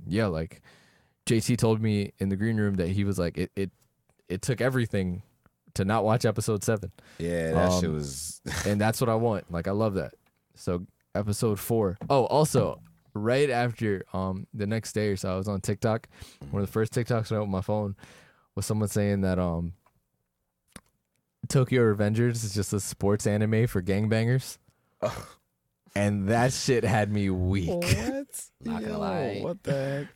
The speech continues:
Speaker 3: But when you first said gangbangers, I was like, "Wait, there, this is T V fourteen."
Speaker 1: That's what I said too.
Speaker 3: And then
Speaker 1: And
Speaker 3: I
Speaker 1: then
Speaker 3: thought
Speaker 1: I
Speaker 3: about it, I was like,
Speaker 1: realized.
Speaker 3: "Oh, wait a second. Now I kinda realize what it is because this is a lot of gang, uh,
Speaker 1: Yeah.
Speaker 3: gang activity going on."
Speaker 1: <laughs> Yeah. Um, and I think that's such an accurate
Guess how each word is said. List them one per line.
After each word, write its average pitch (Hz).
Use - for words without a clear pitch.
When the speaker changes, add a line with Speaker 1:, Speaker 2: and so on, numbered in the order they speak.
Speaker 3:
But -
when 80
you 73
first 98
said 80
gangbangers, 85
I 73
was 71
like, 69
"Wait, 82
there, 78
this -
is 80
T 90
V 82
fourteen." -
Speaker 1:
That's 117
what 123
I 117
said 110
too. 123
Speaker 3:
And 87
then 107
Speaker 1:
And -
Speaker 3:
I 110
Speaker 1:
then 110
Speaker 3:
thought 101
Speaker 1:
I 107
Speaker 3:
about -
it, -
I 104
was 95
like, 92
Speaker 1:
realized. 107
Speaker 3:
"Oh, -
wait 135
a 107
second. 82
Now 139
I 151
kinda 139
realize 123
what 107
it 123
is 123
because 95
this 131
is 165
a 107
lot 95
of 85
gang, 101
uh, 76
Speaker 1:
Yeah. 110
Speaker 3:
gang 117
activity 78
going 78
on." 127
Speaker 1:
<laughs> 135
Yeah. 135
Um, 123
and 139
I 185
think 160
that's -
such -
an 131
accurate -